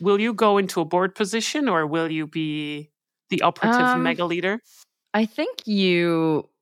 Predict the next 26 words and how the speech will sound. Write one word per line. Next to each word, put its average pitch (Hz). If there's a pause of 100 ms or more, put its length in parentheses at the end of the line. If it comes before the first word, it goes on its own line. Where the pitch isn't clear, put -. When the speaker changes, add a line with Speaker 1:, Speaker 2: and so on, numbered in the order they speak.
(320)
Speaker 2:
mentioned 156
something 139
in 135
the 151
beginning, 135 (180)
in 147
the 135
intro, 127 (500)
you 240
know, 247
kind 349
of 220
as 185
a 165
joke, 156
like, 143 (160)
about 143 (680)
me 165
having, 151
you 160
know, 151
multiple 151
successes 147
as 139
a 147
company. 135